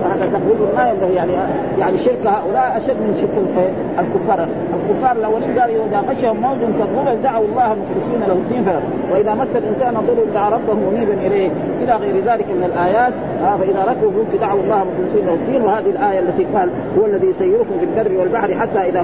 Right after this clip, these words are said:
كنتم في الفلك وجرين بهم بريح طيبة فرحوا بها جاءتها ريح عاصف وجاءهم موج من كل مكان وظنوا أنه أحيط بهم دعوا الله مخلصين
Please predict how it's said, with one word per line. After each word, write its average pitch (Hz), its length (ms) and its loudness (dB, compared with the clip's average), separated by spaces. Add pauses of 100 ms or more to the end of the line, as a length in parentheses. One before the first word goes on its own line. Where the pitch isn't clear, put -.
كنتم 208 280 0
في 185 60 2
الفلك 196 360 0
وجرين 196 300 2
بهم 180 240 0 (100)
بريح 220 140 0 (200)
طيبة 202 280 0 (180)
فرحوا 196 300 0
بها 233 240 2 (320)
جاءتها 208 400 2
ريح 214 160 0 (180)
عاصف 190 220 0
وجاءهم 190 440 2 (100)
موج 208 160 2 (100)
من 175 140 -2
كل 202 120 2 (180)
مكان 190 240 0
وظنوا 190 440 0
أنه 180 220 0
أحيط - 220 2
بهم 180 280 0
دعوا 196 220 2
الله 185 180 2
مخلصين 180 480 0